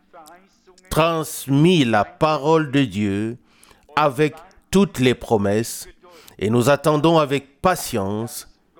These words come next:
que Dieu les accomplisse. Il n'y a pas d'homme qui puisse aider Dieu à les accomplir.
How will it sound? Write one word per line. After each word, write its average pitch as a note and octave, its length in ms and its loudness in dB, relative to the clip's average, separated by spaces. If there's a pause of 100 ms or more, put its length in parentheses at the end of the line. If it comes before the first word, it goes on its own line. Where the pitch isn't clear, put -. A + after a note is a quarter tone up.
(480)
que A2+ 80 -2
Dieu C3 960 -2
les G2+ 520 -2
accomplisse. G2+ 720 -4 (1900)
Il A#2+ 140 -4
n'y B2 100 4
a B2 80 2
pas F#3 240 0
d'homme F#2+ 340 0 (1600)
qui C#3+ 140 -2
puisse - 400 -2 (240)
aider F3 600 2
Dieu A#2+ 840 -2
à G2+ 100 -2
les G2+ 420 -2
accomplir. F2 680 -4